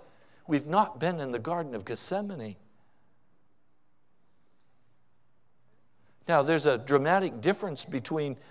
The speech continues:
Jesus being in the Garden of Gethsemane and me being in the Garden of Gethsemane. Jesus was in the Garden of Gethsemane.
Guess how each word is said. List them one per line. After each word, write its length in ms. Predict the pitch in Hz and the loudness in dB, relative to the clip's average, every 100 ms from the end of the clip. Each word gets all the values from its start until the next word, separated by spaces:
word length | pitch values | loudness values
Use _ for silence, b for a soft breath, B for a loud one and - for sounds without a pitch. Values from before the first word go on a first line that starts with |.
| - | -14
Jesus 560 | 113 143 208 190 170 123 | -2 2 2 2 -2 -2
being 300 | 135 156 143 | 2 2 2
in 120 | 127 | -2
the 60 | 127 | 2
Garden 320 | 143 156 131 | 6 4 2
of 120 | 101 | -6
Gethsemane 640 | 180 - 156 170 127 104 b b | -8 0 0 2 -4 -6 b b
and 300 | - 117 120 | -2 -2 0
me 140 | 156 196 | -2 0
being 280 | 127 110 | 0 0
in 100 | 107 | 0
the 80 | 104 | -2
Garden 320 | 101 120 101 | 2 2 2
of 120 | 101 - | -4 -8
Gethsemane. 640 | 101 - 117 98 95 90 - - - - - - - - - _ _ - - - - - - - b b - | -6 0 0 -2 -8 -12 -16 -20 -20 -20 -20 -20 -20 -20 -20 _ _ -20 -20 -20 -20 -20 -20 -20 b b -4
Jesus 540 | 143 208 254 220 190 | 2 4 6 6 6
was 180 | 196 180 | 8 8
in 140 | 208 185 | 8 6
the 100 | 160 | 6
Garden 380 | 185 208 190 | 10 10 10
of 80 | 156 | 4
Gethsemane. 720 | 135 135 - 208 233 190 151 | 2 2 4 6 6 2 0